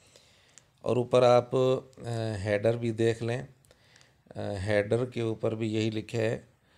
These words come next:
हेडर में, "फिर फ़िरका वारियत से बचकर सिर्फ़ कुरान और सहीहुल इसनाद अहादीस को हुज्जत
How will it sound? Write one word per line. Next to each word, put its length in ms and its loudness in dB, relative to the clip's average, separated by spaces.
हेडर 300 2
में, 280 -2
"फिर 260 -2
फ़िरका 420 0
वारियत 440 4
से 180 -2
बचकर 560 -2
सिर्फ़ 600 -2
कुरान 420 0
और 240 -4
सहीहुल 680 -2
इसनाद 500 -4
अहादीस 580 -4
को 340 -12
हुज्जत 560 -2